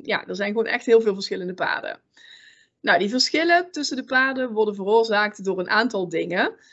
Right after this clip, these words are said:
Eh, denk hierbij bijvoorbeeld aan, eh, een dressuurprestatie. Hè? Eh, we hebben nu op dit moment is in Aken natuurlijk een hele grote wedstrijd bezig waar, eh, paarden allerlei prestaties, eh, leveren,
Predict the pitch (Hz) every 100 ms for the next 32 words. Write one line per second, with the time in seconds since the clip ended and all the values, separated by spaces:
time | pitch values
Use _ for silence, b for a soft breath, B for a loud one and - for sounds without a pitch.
0 | b b - 190 185 185 247 294 277 226
1 | 220 220 214 202 208 208 208 190 190 185
2 | 180 175 175 175 233 214 190 156 151 -
3 | 226 233 226 226 - 233 202 220 302 135
4 | 185 180 185 185 196 196 190 180 202 208
5 | 190 190 190 190 185 180 175 196 220 220
6 | 196 208 196 185 202 214 185 185 180 180
7 | 180 175 180 262 - 254 220 214 214 208
8 | 196 190 180 180 175 180 208 208 196 233
9 | 208 185 180 180 214 277 - 262 226 -
10 | 214 208 202 202 185 190 -